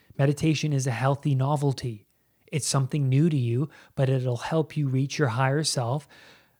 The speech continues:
Unhealthy novelty is, "I want to do something new. I'm going to take this drug. I'm going to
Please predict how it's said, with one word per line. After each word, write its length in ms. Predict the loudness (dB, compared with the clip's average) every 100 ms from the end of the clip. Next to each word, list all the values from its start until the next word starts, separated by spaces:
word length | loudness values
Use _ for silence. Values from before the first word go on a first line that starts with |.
| _
Unhealthy 540 | 2 4 4 2 2 0
novelty 680 | 2 2 0 0 0 0 -4 _
is, 240 | 0 0 2
"I 80 | 0
want 220 | 2 2
to 40 | 2
do 160 | 0
something 480 | 0 0 -2 0 0
new. 180 | 2 0
I'm 140 | 0 -2
going 200 | -2 -4
to 100 | -8
take 300 | -4 -4 -2
this 220 | -4 -4
drug. 420 | -2 -2 -2 -8 -16 -16
I'm 180 | -4 -2
going 240 | 0 0 -2
to 320 | 0 0